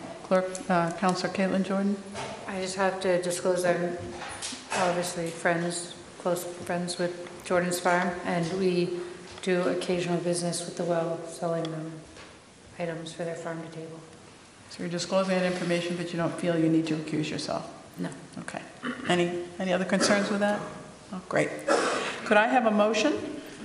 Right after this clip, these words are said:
Speaker 1: to, uh, approve the malt, Venice Lights, Venice and Spirituous Liquor License and special amusement permit for the, for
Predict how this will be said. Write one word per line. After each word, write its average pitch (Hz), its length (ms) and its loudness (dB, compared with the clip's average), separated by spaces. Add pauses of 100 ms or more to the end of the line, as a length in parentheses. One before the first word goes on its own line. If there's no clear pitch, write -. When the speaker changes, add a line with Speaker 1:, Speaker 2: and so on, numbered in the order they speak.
(240)
Speaker 1:
to, 214 400 6
uh, 190 560 6
approve 220 600 4
the 208 80 6
malt, 185 420 6
Venice 202 320 4
Lights, 202 560 4
Venice 214 240 4
and - 80 0
Spirituous 202 560 4
Liquor 190 220 2
License 220 560 4
and 175 120 2
special 247 360 4
amusement 220 440 4
permit 190 400 4
for 180 140 2
the, 180 160 0
for 180 580 0